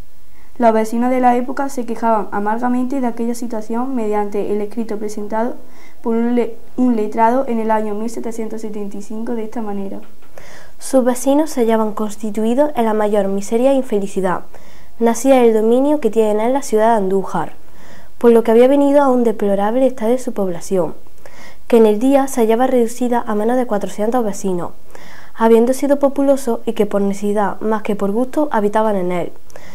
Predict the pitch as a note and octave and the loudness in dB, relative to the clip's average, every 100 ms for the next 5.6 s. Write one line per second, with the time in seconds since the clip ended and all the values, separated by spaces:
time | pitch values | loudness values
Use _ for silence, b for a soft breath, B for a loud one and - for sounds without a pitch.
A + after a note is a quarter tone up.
0 | B B - A#3+ A3+ A3+ B3 C#4 C#4+ C#4+ | B B -2 2 6 6 8 8 6 4
1 | C#4 C#4 A3+ G#3 B3 B3 B3 A#3+ - B3 | 2 2 2 0 0 2 2 2 2 0
2 | A#3+ A3+ A#3 C4+ B3 G#3+ A3+ B B B | 2 0 -2 4 4 4 -2 B B B
3 | - A#3+ A3 A3 - G#3+ A#3+ A#3+ C4+ A#3 | 0 4 4 2 0 2 2 2 2 2
4 | - - G#3 A3 A3+ F3+ F#3 F#3 G3 G3 | 0 0 2 4 4 4 2 2 0 -2
5 | - G#3+ A#3+ A#3 C4 | -2 0 2 2 0